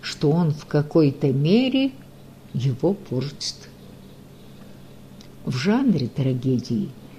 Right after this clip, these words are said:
ничто не пробуждало – и не побуждало автора стеснять свои возвышенные замыслы, а суетного желания видеть их на сцене, вероятно, не было.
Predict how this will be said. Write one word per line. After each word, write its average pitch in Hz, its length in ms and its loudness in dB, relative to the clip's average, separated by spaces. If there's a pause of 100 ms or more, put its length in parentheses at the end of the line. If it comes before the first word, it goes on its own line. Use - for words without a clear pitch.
(160)
ничто 165 640 4
не 131 120 2
пробуждало – 127 1080 -6 (1040)
и 175 160 6
не 165 180 6
побуждало 131 1120 0
автора 127 560 -4
стеснять 160 920 -2
свои 127 560 -2
возвышенные 135 960 -2
замыслы, 127 680 -8 (1000)
а 170 100 0
суетного 175 920 4
желания 170 680 2
видеть 156 560 0
их 156 220 -2
на 147 120 2
сцене, 226 500 0
вероятно, 139 680 -2
не 208 280 0
было. 135 300 -8